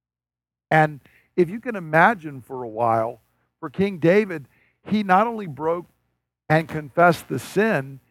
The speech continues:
he didn't even keep all of that in private. For thousands of years, the people of God gather and read David's confession of his own sin. H-, how would you like to have that happen?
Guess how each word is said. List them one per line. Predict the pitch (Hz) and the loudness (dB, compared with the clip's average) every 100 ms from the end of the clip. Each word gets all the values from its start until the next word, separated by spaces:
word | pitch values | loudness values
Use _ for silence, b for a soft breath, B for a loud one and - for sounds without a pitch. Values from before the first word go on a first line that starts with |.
| _ _ | _ _
he | - 202 | -4 -4
didn't | 156 202 214 208 | 2 0 0 -8
even | 190 185 156 | -8 -10 -10
keep | 180 170 | -10 -8
all | 165 160 160 | -8 -6 -8
of | 139 | -2
that | 151 147 | 0 0
in | 131 | -2
private. | 143 185 196 120 - _ _ _ _ _ _ _ _ _ _ _ _ _ _ _ _ _ _ - | -6 -4 -4 -10 -20 _ _ _ _ _ _ _ _ _ _ _ _ _ _ _ _ _ _ -10
For | 147 | -8
thousands | 151 175 202 170 185 156 | 4 6 6 2 -12 -12
of | 143 | -12
years, | 156 196 180 | -8 -6 -6
the | 117 | -12
people | 147 165 170 160 | -10 -8 -8 -10
of | 123 | -2
God | 151 160 151 | 4 4 4
gather | 131 147 165 143 139 123 _ _ _ - | 4 4 4 0 -10 -12 _ _ _ -2
and | 143 135 135 | -2 -2 -12
read | 165 175 156 143 131 113 - _ _ _ _ _ _ | -8 -4 -4 -6 -10 -16 -20 _ _ _ _ _ _
David's | 135 143 143 - | 2 2 2 -10
confession | 143 127 147 143 - | -18 -2 0 0 -4
of | 127 | -16
his | 117 | -14
own | 131 131 | -14 -12
sin. | 151 - | -10 -6
H-, | 139 | -6
how | - 160 | -2 -4
would | 175 | -6
you | 175 | -4
like | 170 160 | -4 -2
to | 139 | -2
have | 143 | 0
that | 139 123 | 0 -2
happen? | 123 113 | -2 -8